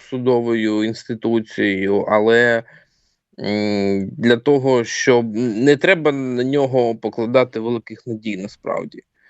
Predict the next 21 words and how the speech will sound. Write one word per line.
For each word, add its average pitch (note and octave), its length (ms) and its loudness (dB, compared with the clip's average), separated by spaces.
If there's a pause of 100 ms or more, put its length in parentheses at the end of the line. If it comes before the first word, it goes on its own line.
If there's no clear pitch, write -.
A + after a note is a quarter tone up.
(200)
Що A#2+ 260 2
от, A#2+ 300 2
е, G#2+ 260 2 (100)
все - 360 2
Міжнародний C#3+ 500 0
кримінальний A#2+ 640 -2
суд B2 240 -2
вирішить. G2+ 680 -4
І G#2+ 240 -6 (380)
зрозуміло, D3+ 640 0
що B2+ 420 2 (140)
ми, C3 360 2
як A#2 420 0
там G2+ 340 -6
правова A2+ 440 4
держава, A2 600 0
ми A2 240 -2
маємо G#2+ 480 -2
все A2 280 0
робити, B2+ 640 0
і G#2+ 340 0